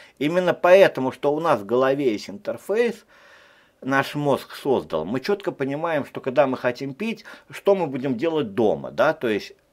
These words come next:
это работает интерфейс. Дальше пошла работать абстракция – да, абстрактный класс. То есть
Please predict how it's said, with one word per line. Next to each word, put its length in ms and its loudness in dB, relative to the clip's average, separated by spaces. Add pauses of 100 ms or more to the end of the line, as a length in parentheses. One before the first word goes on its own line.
(120)
это 260 2
работает 540 0
интерфейс. 720 -4
Дальше 340 4
пошла 400 -2
работать 600 -2
абстракция – 920 0 (560)
да, 300 4
абстрактный 680 4
класс. 500 2 (640)
То 100 2
есть 280 2